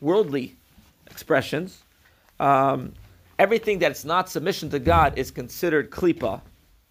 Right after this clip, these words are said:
as we're gonna learn about the concept, what klipa is more, more today.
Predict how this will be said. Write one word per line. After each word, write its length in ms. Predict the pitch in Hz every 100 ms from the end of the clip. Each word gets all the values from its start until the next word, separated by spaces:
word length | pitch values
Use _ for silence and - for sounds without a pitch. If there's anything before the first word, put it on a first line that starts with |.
| _ -
as 140 | 127 120
we're 80 |
gonna 140 | 156 143
learn 180 | 160 143
about 220 | 135 127
the 60 |
concept, 380 | - 151 147 127
what 160 | 143 -
klipa 400 | - 156 135 123
is 220 | - - _ _ _ _ - -
more, 300 | 143 - -
more 200 | 165 127
today. 440 | 131 120 131 180